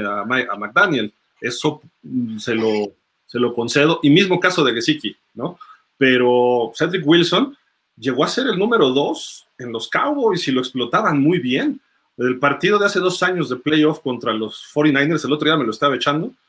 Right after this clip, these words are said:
el, lo, lo estuve viendo ese partido, y todos los pases estaban con él, los pases importantes, más que con, eh, Des Bra-, eh, con,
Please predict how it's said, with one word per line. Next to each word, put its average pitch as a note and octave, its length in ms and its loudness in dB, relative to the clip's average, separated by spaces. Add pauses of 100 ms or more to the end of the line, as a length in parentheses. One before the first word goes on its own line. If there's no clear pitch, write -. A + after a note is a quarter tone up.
(220)
el, A#2 400 -2
lo, A2+ 120 0
lo A#2 100 -8
estuve D3 220 4
viendo C3+ 240 4
ese C#3 120 0
partido, B2+ 560 -2 (240)
y C3+ 120 0
todos A3 260 2
los D#3 160 0
pases G3 460 0
estaban F3+ 440 0
con C#3+ 220 4
él, A3 160 0
los F3+ 140 -2
pases F#3 320 -4
importantes, D3+ 680 0
más D#3+ 200 0
que - 140 -10
con, B2+ 420 -2 (260)
eh, A#2 340 0
Des C#3+ 220 4
Bra-, D3 240 2
eh, A#2 240 0
con, A2+ 540 -6